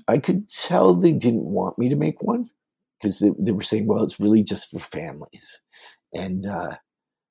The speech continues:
until, uh, Catherine McDonald spoke up on her newscast, and, uh, she ended it by saying, "And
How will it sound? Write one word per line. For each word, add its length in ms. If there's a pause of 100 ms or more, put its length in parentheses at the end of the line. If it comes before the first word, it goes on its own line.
(140)
until, 600 (120)
uh, 280
Catherine 300
McDonald 580
spoke 300
up 160
on 140
her 180
newscast, 680
and, 300
uh, 220
she 260
ended 320
it 140
by 100
saying, 380 (500)
"And 420